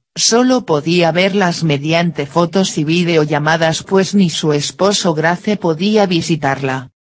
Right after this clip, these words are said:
Una enfermera se encargó de imprimir fotografías de las niñas para que Monique las tuviese cerca y este gesto fue bastante reconfortante para la madre, que ahora agradece la labor que los médicos hicieron.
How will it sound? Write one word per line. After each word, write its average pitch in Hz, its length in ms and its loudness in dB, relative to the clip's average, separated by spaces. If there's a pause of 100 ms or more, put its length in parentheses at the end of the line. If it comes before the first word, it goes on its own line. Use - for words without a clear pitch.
(380)
Una 226 300 6
enfermera 170 640 0
se 160 260 0
encargó 147 520 0
de 175 160 2
imprimir 151 640 0
fotografías 156 960 0
de 156 100 -2
las 135 240 -2
niñas 180 480 2
para 165 300 0
que 170 160 0
Monique 160 460 -2
las 135 280 -4
tuviese 170 600 0
cerca 151 480 -2
y 165 180 0
este 170 300 -2
gesto 185 480 0
fue 196 240 2
bastante 220 580 0
reconfortante 160 1040 0
para 175 260 0
la 151 140 2
madre, 202 480 2
que 147 180 0
ahora 175 400 2
agradece 151 600 -2
la 165 100 0
labor 165 400 0
que 156 160 2
los 147 240 0
médicos 160 560 -2
hicieron. 139 560 -2